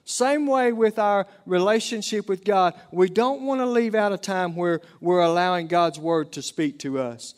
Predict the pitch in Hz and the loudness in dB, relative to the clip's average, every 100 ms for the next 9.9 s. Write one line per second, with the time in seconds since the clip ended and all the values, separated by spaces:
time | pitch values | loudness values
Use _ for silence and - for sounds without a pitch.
0 | _ _ 208 247 302 302 294 277 254 254 | _ _ -4 -2 2 0 2 0 2 -2
1 | 240 202 - - 214 233 233 220 226 214 | -4 -8 -10 -8 -4 -2 -2 -2 -4 0
2 | 214 185 208 208 214 208 208 175 196 196 | 0 0 -2 0 0 0 -4 -4 -2 0
3 | 180 196 180 185 196 196 196 190 185 185 | 0 0 0 0 -2 -4 -6 -4 -4 -4
4 | 185 185 170 170 156 151 - - 190 202 | -6 -6 -4 0 0 -2 -10 -2 0 2
5 | 240 240 240 247 - 226 196 180 _ _ | 0 0 -2 -2 -2 -2 -2 -8 _ _
6 | _ - 208 190 202 233 240 233 185 - | _ -2 -2 0 2 4 4 2 -4 -10
7 | - _ _ - 165 180 175 170 - - | -12 _ _ -6 2 4 4 -2 -16 -20
8 | _ _ _ _ _ _ _ - 180 277 | _ _ _ _ _ _ _ -8 0 0
9 | 262 220 208 214 233 220 208 185 | 2 -2 0 2 2 2 -2 -6